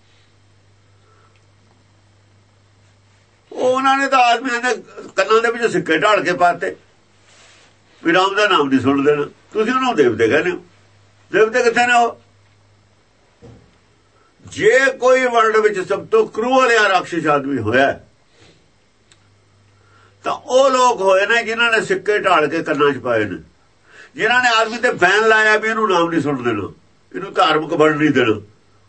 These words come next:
ਉਦੋਂ ਵੱਡਾ ਅਪਰਾਧੀ ਕੋਈ ਵਰਲਡ 'ਚ ਨਹੀਂ ਹੈ। ਜੇ ਹੈ ਕਿਹਾ ਹੋਇਆ ਹੈ, ਜੇ ਇਹ ਹੁੰਦਾ ਰਿਹਾ ਹੈ, ਇਹ ਗੱਲ ਸੱਚ ਹੈ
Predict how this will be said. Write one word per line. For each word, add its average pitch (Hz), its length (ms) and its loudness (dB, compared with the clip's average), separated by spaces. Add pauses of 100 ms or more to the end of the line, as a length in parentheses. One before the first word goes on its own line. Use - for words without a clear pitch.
(180)
ਉਦੋਂ 233 580 2
ਵੱਡਾ 220 360 2
ਅਪਰਾਧੀ 202 460 0
ਕੋਈ 196 280 2
ਵਰਲਡ 175 260 2
'ਚ - 100 -8
ਨਹੀਂ 117 180 -10
ਹੈ। - 160 -18 (1700)
ਜੇ 220 220 2
ਹੈ 143 460 0
ਕਿਹਾ 131 320 2
ਹੋਇਆ 98 280 0
ਹੈ, 71 120 -14 (1300)
ਜੇ 170 120 0
ਇਹ 233 160 0
ਹੁੰਦਾ 185 400 2
ਰਿਹਾ 143 260 2
ਹੈ, 113 360 -4
ਇਹ 180 140 -2
ਗੱਲ 190 220 2
ਸੱਚ 175 340 -2
ਹੈ 160 280 -2